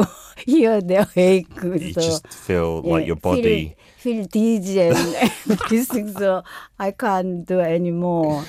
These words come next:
Speaker 2: Okay.
Speaker 1: Really shame. <laughs>
Speaker 2: That is a shame. We'd love
Speaker 1: Mm.
Speaker 2: to see you dancing as well.
Speaker 1: I know.
Speaker 2: Um, but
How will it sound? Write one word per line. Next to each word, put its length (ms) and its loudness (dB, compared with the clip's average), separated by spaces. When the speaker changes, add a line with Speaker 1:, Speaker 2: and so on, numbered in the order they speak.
Speaker 2:
Okay. 460 -2
Speaker 1:
Really 380 0
shame. 580 0
<laughs> 60 -16
Speaker 2:
That 240 0
is 140 -4
a 80 -2
shame. 340 -4
We'd 160 -2
love 240 2
Speaker 1:
Mm. 20 -8
Speaker 2:
to 80 -2
see 200 -4
you 180 -2
dancing 720 -4
as 320 -8
well. 300 -2
Speaker 1:
I 180 -4
know. 400 -8
Speaker 2:
Um, 760 0
but 220 2